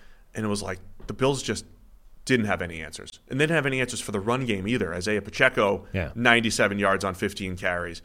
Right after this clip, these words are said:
Speaker 1: Clyde Edwards-Helaire comes in with a twenty-eight yard run. The Chiefs averaged over six yards a carry, including the kneel downs. It was close to seven with just their running backs, if not more. It was more than seven with their two running backs. So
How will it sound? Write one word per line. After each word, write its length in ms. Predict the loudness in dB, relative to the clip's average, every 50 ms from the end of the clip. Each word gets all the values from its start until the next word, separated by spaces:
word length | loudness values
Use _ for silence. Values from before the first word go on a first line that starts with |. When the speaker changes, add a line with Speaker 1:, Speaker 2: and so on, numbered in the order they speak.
| -18 -20 -20 -20 -20 -4
Speaker 1:
Clyde 260 | 2 4 4 6 6
Edwards-Helaire 540 | 4 4 2 0 0 0 2 4 4 2 2
comes 220 | 2 0 0 0 0
in 180 | -2 -2 -2
with 120 | -2 -2 -2
a 60 | -2
twenty-eight 420 | -2 -2 -2 0 0 -2 -4 -4 -4
yard 260 | -4 -4 -4 -4 -4
run. 240 | -4 -6 -6 -8 -10 -16 -20 -20 -20 -20 -12 -6
The 80 | -6 -4
Chiefs 300 | -2 -2 -2 0 2 4
averaged 280 | 4 4 4 2 2
over 180 | 2 2 2 0
six 420 | 0 0 0 0 0 -2 -2 0 4
yards 420 | 6 6 6 6 4 0 -4 -12 -6 -2
a 80 | -2 -2
carry, 640 | 0 4 4 6 6 6 4 2 0 -2 -4 -6 -12 -18 -20 -20 -20 -20 -20 -20 -16 -8 -4
including 520 | -4 -4 -2 2 4 4 6 6 4 2
the 80 | 2 2
kneel 220 | 4 4 4 4
downs. 260 | 4 0 -2 -4 -4 -6
It 20 |
was 80 | -6 -4
close 220 | 0 0 0 0 0
to 80 | -2 -4
seven 580 | -2 -2 2 2 2 2 2 0 -6 -12 -14 -18 -20 -20 -20 -20 -20 -20 -20 -20 -20 -20 -18 -8 -2
with 140 | -2 0 2
just 220 | 2 2 2 4
their 120 | 2 2
running 260 | 4 4 4 2 2 -2
backs, 340 | -2 -6 -8 -8 -12 -10
if 120 | -10 -6 -4
not 180 | -2 -2 0
more. 140 | 0 0 0
It 40 | 0
was 120 | 0 0 -2
more 200 | 2 4 4 4
than 120 | 2 0
seven 280 | -2 -4 -4 -4 -4 -6
with 100 | -4 -2
their 120 | -2 -2
two 140 | -2 -2 -2
running 220 | 0 0 0 0 -2
backs. 240 | -6 -8 -12 -14 -18 -20 -20 -20 -20 -20 -20 -14
So 440 | -4 2 4 6 6 6 4 0 -8